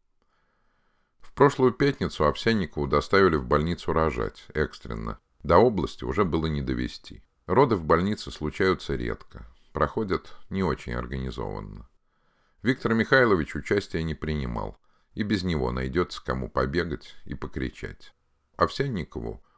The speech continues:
увидал только ближе к концу рабочего дня, когда она родила,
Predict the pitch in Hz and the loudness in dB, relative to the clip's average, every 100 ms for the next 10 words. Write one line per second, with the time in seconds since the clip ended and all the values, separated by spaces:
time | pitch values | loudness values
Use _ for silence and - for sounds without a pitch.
0 | - 73 90 90 123 - 92 - 80 104 | -6 0 2 4 2 2 0 -2 -2 0
1 | 92 - 76 73 98 80 80 82 - 82 | -2 -2 -4 -2 0 2 2 -2 -2 -4
2 | 67 62 50 - - 76 80 82 80 78 | -4 -6 -8 -10 -6 -2 4 4 4 0
3 | 73 71 53 | 2 0 -2